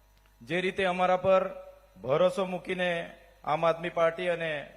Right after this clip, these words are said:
કેજરીવાલ સાહેબ, ભગવત માન સાહેબે જે અમને ઉમેદવાર તરીકે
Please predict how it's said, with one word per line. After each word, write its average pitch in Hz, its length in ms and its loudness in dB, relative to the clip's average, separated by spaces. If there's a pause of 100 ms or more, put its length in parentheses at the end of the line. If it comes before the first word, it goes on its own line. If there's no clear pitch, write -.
કેજરીવાલ 165 460 -4
સાહેબ, 160 280 0 (460)
ભગવત 147 340 0
માન 156 220 -4
સાહેબે 156 380 0
જે 156 200 -4 (440)
અમને 156 300 0
ઉમેદવાર 170 480 2
તરીકે 180 460 0